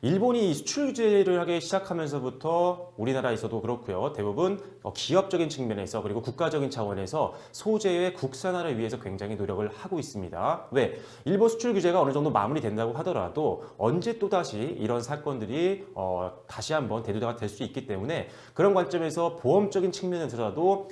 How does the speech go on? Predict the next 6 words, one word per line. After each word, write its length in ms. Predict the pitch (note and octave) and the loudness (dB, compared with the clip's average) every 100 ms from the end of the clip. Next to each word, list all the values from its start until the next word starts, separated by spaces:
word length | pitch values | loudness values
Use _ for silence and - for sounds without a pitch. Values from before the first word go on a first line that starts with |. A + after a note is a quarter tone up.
| - | -14
소재나 400 | - E3+ E3 D#3 | -8 -4 -2 -2
장비 340 | - G2+ A2 | -4 -4 -2
같은 540 | A2+ A2+ - G#2+ D3 D3 | -4 -6 -6 -6 -6 -6
분야에 680 | G#2+ G#2+ G2+ C#3 F#3 F#3 - | -4 -2 0 0 -2 -4 -8
굉장히 300 | G2+ F#2+ A2+ | -6 -4 -4
기술력을 720 | A2+ A#2 D3+ C3+ C#3 E3 F3 | -4 -4 0 2 2 0 -2